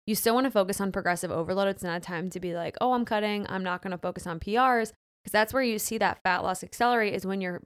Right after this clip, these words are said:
building lean muscle mass and really generating that, like, stimulus for your muscles.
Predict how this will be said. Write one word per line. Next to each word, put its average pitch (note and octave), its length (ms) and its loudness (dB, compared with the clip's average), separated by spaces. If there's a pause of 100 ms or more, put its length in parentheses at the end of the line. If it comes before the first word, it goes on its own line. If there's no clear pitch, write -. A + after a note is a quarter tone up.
(120)
building G#3 360 0
lean E3+ 180 -6
muscle F#3+ 260 -4
mass E3+ 300 -4
and F#3 180 -6
really F#3+ 400 0 (440)
generating G3 680 0
that, E3+ 380 0 (120)
like, D#3+ 260 -6 (100)
stimulus A#3+ 460 0
for - 80 -6
your E3 100 -2
muscles. F3+ 460 -4